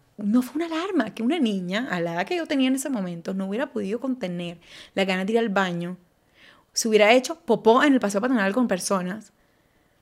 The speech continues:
llegara con las medias, to-, eso fue más una risa, fue como, no prendió alarma. Y por dentro yo estaba sufriendo un montón. Yo decía, "Me van a descubrir, me van a pillar", porque yo tenía un montón de estrategias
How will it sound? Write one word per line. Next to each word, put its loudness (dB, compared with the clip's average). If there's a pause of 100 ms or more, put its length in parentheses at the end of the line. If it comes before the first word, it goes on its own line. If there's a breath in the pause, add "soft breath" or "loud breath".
(280)
llegara 8
con 4
las 2
medias, 4
to-, 0 (100)
eso -4
fue 6
más 2
una 4
risa, 0
fue -6
como, 2 (720 loud breath)
no 2
prendió 4 (100)
alarma. -4 (380 soft breath)
Y 6
por 2
dentro 0
yo -2
estaba -4
sufriendo -4
un -4
montón. -8
Yo 4
decía, -2 (160 loud breath)
"Me 0
van 0
a 0
descubrir, 2
me 4
van 0
a -2
pillar", 2
porque -8
yo 0
tenía 2
un 2
montón 2
de 0
estrategias -4